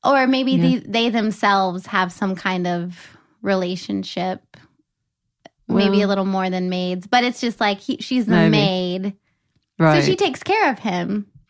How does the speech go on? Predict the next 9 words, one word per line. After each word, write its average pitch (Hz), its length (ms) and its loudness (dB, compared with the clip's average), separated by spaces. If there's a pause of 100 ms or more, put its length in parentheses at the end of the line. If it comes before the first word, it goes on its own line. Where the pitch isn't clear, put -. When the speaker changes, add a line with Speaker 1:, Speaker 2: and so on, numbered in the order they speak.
(240)
Speaker 1:
And 339 240 2
she's 269 360 -2
age 220 200 -2
appropriate. 220 680 -2 (720)
Speaker 2:
True. 180 320 4 (400)
Speaker 1:
You 220 160 0
know? 202 60 2
Speaker 2:
Very 151 240 4
true. 160 240 0